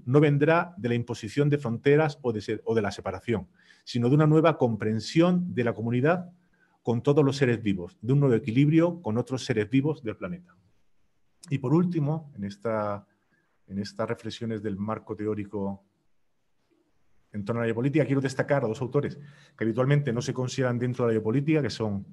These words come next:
Byung-Chul Han, que ya ha aparecido, y Bifo, ¿no? Dos autores que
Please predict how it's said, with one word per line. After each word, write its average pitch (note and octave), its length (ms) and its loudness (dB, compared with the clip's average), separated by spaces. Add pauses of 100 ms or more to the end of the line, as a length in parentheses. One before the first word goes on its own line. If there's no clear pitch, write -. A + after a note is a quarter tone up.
(140)
Byung-Chul G#2+ 440 -4
Han, D3+ 160 0
que G2+ 100 -4
ya F#2+ 60 0
ha - 20 -2
aparecido, G2+ 540 -4 (480)
y D3+ 200 6
Bifo, A#2+ 440 -2 (260)
¿no? A2+ 200 -12
Dos G#2+ 100 -10
autores A2 340 -6
que A#2+ 340 -4